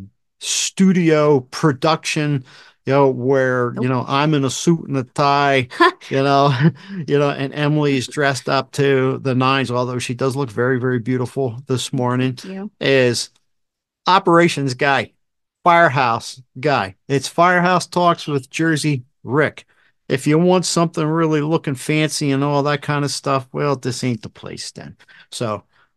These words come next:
Speaker 1: we'll see you now.
Speaker 2: And
Speaker 1: to
Speaker 2: we
Speaker 1: wrap
Speaker 2: drink coffee, too,
Speaker 1: That's
Speaker 2: on
Speaker 1: right.
Speaker 2: the show.
Speaker 1: We, that's right. We drink coffee on the show because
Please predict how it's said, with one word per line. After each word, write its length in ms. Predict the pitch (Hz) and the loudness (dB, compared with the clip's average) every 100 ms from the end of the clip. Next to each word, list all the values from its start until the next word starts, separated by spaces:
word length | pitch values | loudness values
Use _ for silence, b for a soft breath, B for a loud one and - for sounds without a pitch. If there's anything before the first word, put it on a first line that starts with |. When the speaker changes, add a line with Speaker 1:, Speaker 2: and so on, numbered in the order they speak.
| - | -4
Speaker 1:
we'll 140 | 131 | -2
see 320 | 127 - 180 | 0 0 2
you 80 | 180 | 4
now. 280 | 160 175 226 | 4 2 2
Speaker 2:
And 100 | 170 | 2
Speaker 1:
to 120 | 247 | 0
Speaker 2:
we 100 | 226 | 2
Speaker 1:
wrap 140 | 135 165 | 0 0
Speaker 2:
drink 120 | 190 | -2
coffee, 460 | - 226 233 185 | 0 0 -2 -10
too, 120 | 208 - | -6 0
Speaker 1:
That's 160 | 135 | 2
Speaker 2:
on 140 | 277 190 | 2 2
Speaker 1:
right. 160 | 143 | 2
Speaker 2:
the 60 | 131 | 2
show. 200 | 190 170 | 2 4
Speaker 1:
We, 40 | 160 | 4
that's 220 | 156 160 | 2 -2
right. 160 | 120 | -4
We 120 | 123 160 | -2 0
drink 280 | 165 175 | 2 0
coffee 340 | - 165 165 175 | 2 2 2 0
on 200 | 165 165 | -2 -2
the 80 | 156 | -4
show 320 | - 185 196 | -2 2 2
because 680 | - 147 202 226 180 180 | -2 -6 -2 0 0 -2